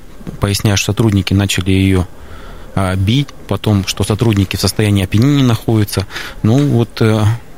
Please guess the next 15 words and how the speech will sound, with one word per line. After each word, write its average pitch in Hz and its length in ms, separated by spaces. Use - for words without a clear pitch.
результатом, 123 580
наверное, 113 280
всех - 240
этих - 200
разбирательств, 117 640
да, 120 180
выехал 104 420
туда, 95 420
а, 87 240
у 92 40
нас 92 180
ответственное 95 380
должностное 98 420
лицо, 101 360
соответственно, 104 560